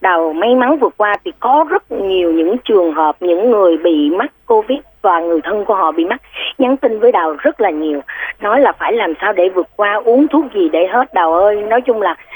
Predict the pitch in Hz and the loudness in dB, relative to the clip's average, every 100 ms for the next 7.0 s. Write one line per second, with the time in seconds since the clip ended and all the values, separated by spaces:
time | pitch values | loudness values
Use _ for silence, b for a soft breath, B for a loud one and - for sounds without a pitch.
0 | B B 185 170 170 - 170 135 156 175 | B B -2 0 -2 0 0 2 0 -2
1 | 190 - - - 285 381 330 214 170 170 | -6 -14 -10 -4 -2 -2 -2 -2 2 2
2 | 165 170 156 143 175 - - - 170 165 | 4 2 2 -2 -4 -8 -4 0 0 0
3 | - 254 240 190 196 214 208 247 277 214 | -2 0 2 0 0 -2 -2 0 2 2
4 | 202 _ - 233 220 214 220 214 151 135 | -2 _ -6 0 0 2 0 0 -2 -6
5 | B B - 180 - 143 147 240 - 247 | B B -2 0 0 -2 -2 -2 0 -2
6 | 156 170 277 247 233 220 311 196 - - | -4 -8 -6 -2 -2 0 -2 -2 -4 -8